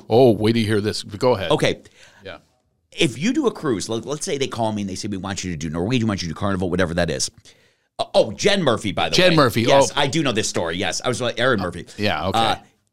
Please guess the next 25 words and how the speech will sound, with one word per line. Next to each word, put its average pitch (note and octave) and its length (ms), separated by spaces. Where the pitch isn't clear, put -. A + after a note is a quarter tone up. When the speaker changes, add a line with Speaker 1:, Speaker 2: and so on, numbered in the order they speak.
Speaker 2:
it, B2 120
Speaker 1:
Erin - 60
Speaker 2:
that's E3+ 280
Speaker 1:
Murphy B2 400
is F2+ 100
from F#2+ 340
Tabitha G2 480
from D#2+ 300
Speaker 2:
Yes, F#2+ 260
Speaker 1:
Bewitched, F#2 300
and F#2 80
Speaker 2:
yes. F#2+ 200
Speaker 1:
a B2 40
really B2 160
good A#2+ 180
friend A#2 200
of A2 60
mine. G2 180
She A2 180
was G#2 120
here G#2 260
as F#2 60
Speaker 2:
That's C3+ 140
Speaker 1:
well. A2 160
Speaker 2:
right, A#2 160